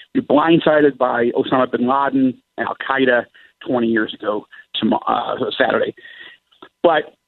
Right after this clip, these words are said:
<laughs> we all as Americans have been blindsided now by a president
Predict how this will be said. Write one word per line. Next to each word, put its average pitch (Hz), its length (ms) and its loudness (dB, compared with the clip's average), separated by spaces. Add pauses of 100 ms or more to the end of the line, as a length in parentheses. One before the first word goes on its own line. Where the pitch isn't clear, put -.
(140)
<laughs> - 1000 -4
we 226 300 4
all 247 220 4
as 220 60 2
Americans 220 400 0
have 156 80 -14
been 165 140 -10
blindsided 160 680 -4
now 151 180 -2
by 147 160 -2
a 143 80 0
president 196 640 -4